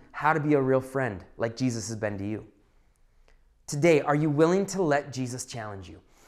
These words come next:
Are you willing to see the people around you as so important that, that they'd actually be worth dying for, or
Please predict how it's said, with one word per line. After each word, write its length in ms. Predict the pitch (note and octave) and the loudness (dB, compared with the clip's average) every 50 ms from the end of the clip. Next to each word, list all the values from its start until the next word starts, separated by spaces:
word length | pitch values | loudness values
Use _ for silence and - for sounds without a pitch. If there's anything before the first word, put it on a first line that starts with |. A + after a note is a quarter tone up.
| - - - | -20 -10 -2
Are 140 | - D3+ D#3+ | 0 2 2
you 140 | E3 F3 E3+ | 4 4 6
willing 320 | E3 F3+ F#3+ G#3 G#3+ G3 | 8 8 10 8 8 6
to 160 | - F3 E3+ | 4 0 0
see 240 | C3+ - - G3 G#3 | 0 0 0 0 0
the 100 | F#3+ - | 0 0
people 300 | - - G3 F#3+ - F3+ | -2 -2 -6 -2 0 2
around 360 | D#3+ D3 D3+ D3+ E3 F3 C#3+ | 2 4 4 2 2 0 -2
you 140 | A#2 G#2 F2+ - - _ _ _ - | -4 -6 -8 -10 -16 _ _ _ -4
as 160 | - C#3 C3+ - | -2 -2 0 0
so 480 | - - - - - - F3 F3+ G3 | 0 -2 -2 -2 0 2 4 4 4
important 480 | G3 F#3 F#3+ - D3 C#3+ D#3+ F3 F3+ F3 - - - _ _ - | 4 2 2 0 0 0 0 -2 -6 -8 -10 -18 -20 _ _ -2
that, 240 | - D3+ D3+ - - _ _ _ - - - - C3+ | -2 -2 -2 -4 -16 _ _ _ -16 -10 -10 -8 -4
that 140 | D3 C#3+ C3+ | -2 0 2
they'd 160 | D#3 D3 D#3 | 2 0 0
actually 400 | - C#3 B2 - - - D#3+ D3+ | -2 -6 -8 -6 -4 0 0 0
be 160 | C3+ C#3 C#3+ | 2 2 2
worth 240 | C3+ C#3 C3+ C3+ C3+ | 4 4 2 2 0
dying 280 | C3 A#2+ A#2 A#2+ A#2 A2 | -2 -2 -2 -2 -4 -4
for, 220 | - G#2 G#2 G#2+ | -6 -6 -6 -4
or 280 | A2+ E3 D#3 C#3 C3 | -4 -2 -2 -2 -4